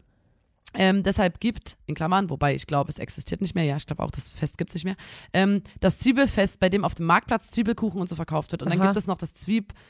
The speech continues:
Speaker 1: Zwiebelwiegen, bei dem das Gewicht des Bürgermeisters in Zwiebeln gewogen wird und der Erlös von dieser Menge an Zwiebeln gespendet wird.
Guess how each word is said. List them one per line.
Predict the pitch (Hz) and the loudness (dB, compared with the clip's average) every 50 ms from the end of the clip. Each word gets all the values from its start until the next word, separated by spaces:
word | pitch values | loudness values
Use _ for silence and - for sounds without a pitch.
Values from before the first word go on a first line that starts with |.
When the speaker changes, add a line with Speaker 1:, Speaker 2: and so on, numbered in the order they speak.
| _ _ _ - - | _ _ _ -16 -8
Speaker 1:
Zwiebelwiegen, | - - 277 302 262 277 240 196 233 226 220 247 214 | 2 4 6 6 6 6 4 2 2 0 2 2 4
bei | 196 180 | 4 4
dem | 175 - 214 220 233 | 6 6 4 4 4
das | 220 - - | 2 -2 -2
Gewicht | - 190 175 240 - - | -2 -2 -2 -2 -2 -4
des | 208 - | -6 -4
Bürgermeisters | - - 226 240 254 226 196 202 - - 175 - | 0 2 2 4 4 4 4 2 2 0 -4 -6
in | 180 - | -6 -6
Zwiebeln | - - 202 233 220 254 233 | -2 0 2 2 2 2 0
gewogen | 175 165 143 160 165 160 190 180 | 0 0 0 0 0 0 0 -2
wird | 180 180 - | -2 -2 -2
und | 170 151 | -2 -4
der | 151 - | -2 -2
Erlös | 143 170 175 185 214 233 - | 0 2 2 2 2 2 0
von | - 185 | -2 -2
dieser | 175 170 170 151 | 0 0 0 2
Menge | 156 165 196 202 156 | 2 2 0 0 0
an | 143 160 | 0 -2
Zwiebeln | - - - 208 170 180 175 165 | -2 -2 -2 0 0 0 -2 -2
gespendet | 147 - - - 151 160 156 156 - - - | -4 -6 -4 -2 -2 -2 -2 -4 -6 -10 -12
wird. | 104 - - - | -14 -14 -16 -18